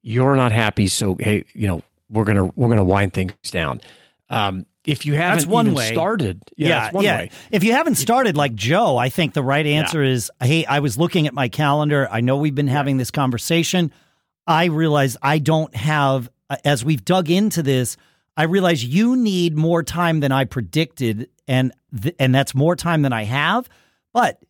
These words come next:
Speaker 2: if you'd like, I might be able to give you some names." And, and this second part is only if you
Speaker 1: <laughs>
Speaker 2: actually
Speaker 1: Yes.
Speaker 2: have people you want to refer, because,
Speaker 1: The
Speaker 2: like,
Speaker 1: referral
Speaker 2: when
Speaker 1: of death.
Speaker 2: Yeah, when I
Speaker 1: Yes.
Speaker 2: was doing the con-, kind of consulting that Joe was doing,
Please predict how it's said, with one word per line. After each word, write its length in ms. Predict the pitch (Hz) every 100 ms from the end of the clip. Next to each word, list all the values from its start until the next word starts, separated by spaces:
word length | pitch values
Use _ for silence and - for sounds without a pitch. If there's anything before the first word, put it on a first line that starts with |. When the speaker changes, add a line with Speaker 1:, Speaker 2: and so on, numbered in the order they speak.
| -
Speaker 2:
if 160 | 156
you'd 160 | 202 220
like, 480 | 302 285 165 170 - _ _
I 120 | 175
might 240 | 170 202 220
be 80 | 202
able 140 | 185
to 60 | 170
give 160 | 165
you 60 | 160
some 220 | - 165
names." 300 | 151 127 110
And, 180 | - 143 -
and 140 | 139
this 120 | 139
second 420 | - - 160 170 123
part 320 | 143 135 117
is 200 | - 131 -
only 320 | 143 160 180
if 260 | 180 147 135
you 80 | 165
Speaker 1:
<laughs> 80 | 160
Speaker 2:
actually 580 | 139 165 175 180 165
Speaker 1:
Yes. 80 | 151
Speaker 2:
have 220 | 160 156
people 280 | 156 165 170
you 120 | 147 147
want 180 | 151
to 60 | 156
refer, 280 | 151 - - - - -
because, 360 | 302 294 320 - - -
Speaker 1:
The 60 | 117
Speaker 2:
like, 120 | -
Speaker 1:
referral 300 | - 156 147
Speaker 2:
when 40 | 135
Speaker 1:
of 100 | 107
death. 320 | 131 113 -
Speaker 2:
Yeah, 120 | 247
when 180 | 277 277
I 80 | 294
Speaker 1:
Yes. 100 | 427
Speaker 2:
was 160 | 392 -
doing 460 | 320 285 254 220
the 220 | 240 220 220
con-, 220 | 233 233
kind 200 | 226 233
of 60 |
consulting 420 | 220 - 226 202 196
that 100 | 175
Joe 180 | 147 220
was 160 | 214
doing, 260 | 185 156